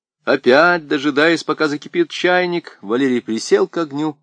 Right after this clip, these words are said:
навалившись спиной на столб возле шестка, и опять, как в прошлый раз, уснул. Проснулся он от холода.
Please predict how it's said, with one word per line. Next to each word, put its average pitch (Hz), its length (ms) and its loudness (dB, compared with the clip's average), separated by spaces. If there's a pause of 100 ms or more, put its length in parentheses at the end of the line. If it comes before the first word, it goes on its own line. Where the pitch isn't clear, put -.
(760)
навалившись 110 540 -2
спиной 117 380 2
на 113 120 0
столб - 480 0
возле 147 260 -2
шестка, 117 600 -6 (1000)
и 90 80 -6
опять, 143 440 0
как 165 200 -4
в - 80 -20
прошлый 135 380 -4
раз, 120 380 -6 (580)
уснул. 90 420 -12 (2500)
Проснулся 185 800 0
он 196 220 0 (160)
от - 160 -6
холода. 87 640 -4